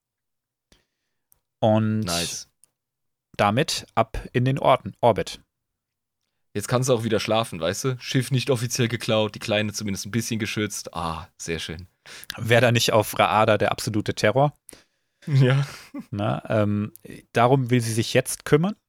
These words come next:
Speaker 1: Oder sie überlegt zumindest, wie sie das machen kann. Allerdings im Orbit trifft sie auf ein Schiff der Black Suns. Das ist ein Verbrecherkartell, vielleicht schon mal gehört.
Speaker 2: Ja, haben wir, haben wir mal angerissen, glaub ich.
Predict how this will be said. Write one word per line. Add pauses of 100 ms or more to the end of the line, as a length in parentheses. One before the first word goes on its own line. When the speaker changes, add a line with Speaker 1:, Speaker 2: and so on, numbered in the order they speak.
(600)
Speaker 1:
Oder
sie
überlegt
zumindest,
wie
sie
das
machen
kann. (1200)
Allerdings
im
Orbit
trifft
sie
auf
ein
Schiff
der
Black
Suns. (300)
Das
ist
ein
Verbrecherkartell,
vielleicht
schon
mal
gehört. (800)
Speaker 2:
Ja,
haben
wir,
haben
wir
mal
angerissen,
glaub
ich.